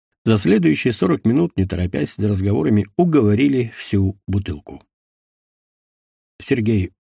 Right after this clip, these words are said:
у тебя седьмого мая собрание?» «Есть такое». «Пригласи и меня», попросил энергетик. «Петрович, ты же вроде давно не комсомолец», пошутил Кимыч, «и даже не пионер». «Открытое собрание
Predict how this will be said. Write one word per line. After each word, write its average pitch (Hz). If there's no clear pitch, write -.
у 127
тебя 127
седьмого 170
мая 87
собрание?» 85
«Есть 135
такое». 98
«Пригласи 156
и 143
меня», 127
попросил 104
энергетик. 95
«Петрович, 95
ты 214
же 185
вроде 185
давно 175
не 156
комсомолец», 131
пошутил 101
Кимыч, 87
«и 185
даже 156
не 156
пионер». 117
«Открытое 135
собрание 120